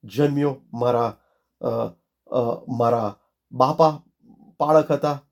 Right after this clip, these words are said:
મારા દાદાએ વર્ષો સુધી સેવા કરી, મારા દાદાના દાદાએ પણ વર્ષો સુધી સેવા કરી. બાઇબલ મેં આટલી બધી વખત વાંચ્યું છે, મંડળીમાં હું આગેવાન છું, અ, મેં આટલું હું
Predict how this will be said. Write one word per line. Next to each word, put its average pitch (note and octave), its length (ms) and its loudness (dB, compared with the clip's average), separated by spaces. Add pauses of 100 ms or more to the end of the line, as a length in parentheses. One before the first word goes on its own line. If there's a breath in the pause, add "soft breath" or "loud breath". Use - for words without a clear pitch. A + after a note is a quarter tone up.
(360)
મારા A#2+ 240 -4
દાદાએ C#3 480 4
વર્ષો D3+ 340 -2
સુધી D3+ 240 -6
સેવા D3+ 300 -2
કરી, C#3+ 340 -8 (460)
મારા A#2+ 300 0
દાદાના C#3+ 560 2
દાદાએ D3+ 460 4
પણ D#3+ 160 0
વર્ષો D3+ 320 -4
સુધી D3+ 240 -6
સેવા C#3+ 300 -4
કરી. C#3+ 340 -10 (400)
બાઇબલ D#3 380 4
મેં D#3 200 4
આટલી D#3+ 240 -4
બધી D#3 220 -2
વખત D3+ 320 -4
વાંચ્યું D3+ 380 -4
છે, C#3+ 260 -8 (300 soft breath)
મંડળીમાં D3+ 580 0
હું C#3 240 -2
આગેવાન D#3+ 480 4
છું, E3 360 -6 (320 soft breath)
અ, B2+ 60 -2 (540)
મેં C3+ 400 0 (160)
આટલું D3+ 420 0
હું C3 300 -4